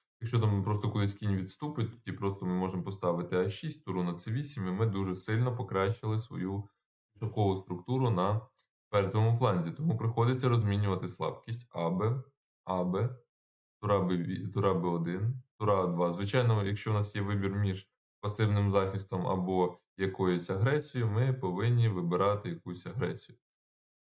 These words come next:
Е, слон Е три, тура С два. Тобто ми максимально... Ну, ми не хочемо перейти, ем,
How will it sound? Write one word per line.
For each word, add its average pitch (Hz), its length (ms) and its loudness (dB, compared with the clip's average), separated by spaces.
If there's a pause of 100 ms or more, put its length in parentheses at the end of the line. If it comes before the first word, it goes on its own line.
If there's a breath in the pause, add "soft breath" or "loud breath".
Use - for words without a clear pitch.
(200)
Е, 87 140 -6
слон 113 320 2
Е 87 160 2
три, 98 460 -4 (180)
тура 107 260 2
С 92 120 -6
два. 90 540 -4
Тобто 90 240 -8
ми 92 400 -2 (200)
максимально... 98 640 0
Ну, 107 60 4
ми 113 80 6
не 113 120 4
хочемо 107 380 0
перейти, 95 500 0 (840 loud breath)
ем, 87 1000 0